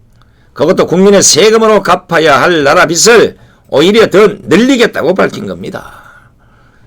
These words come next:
자, 경제 문제라서 듣기 좀 어렵겠지만, 우리 세금으로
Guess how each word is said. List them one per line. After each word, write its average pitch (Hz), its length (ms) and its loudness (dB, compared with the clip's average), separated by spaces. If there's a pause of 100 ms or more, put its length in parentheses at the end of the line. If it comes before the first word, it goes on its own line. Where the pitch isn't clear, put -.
(180)
자, 110 200 -6
경제 127 360 -4
문제라서 139 880 -4 (480)
듣기 135 260 -4
좀 120 160 -6
어렵겠지만, 113 720 -4 (1080)
우리 180 340 2
세금으로 165 1080 -2